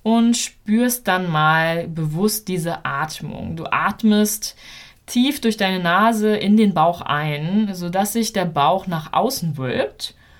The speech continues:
Und wenn der Bauch mit Luft gefüllt ist, lässt du auch deinen Brustkorb sich ausdehnen.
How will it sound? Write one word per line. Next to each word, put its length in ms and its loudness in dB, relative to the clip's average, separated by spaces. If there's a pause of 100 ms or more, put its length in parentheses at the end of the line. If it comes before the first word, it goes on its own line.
(380)
Und 380 4
wenn 180 6
der 140 6
Bauch 360 4
mit 160 -2
Luft 220 -4
gefüllt 400 -4
ist, 260 -4
lässt 380 0
du 100 2
auch 240 2
deinen 320 0
Brustkorb 680 0
sich 280 -6
ausdehnen. 880 -4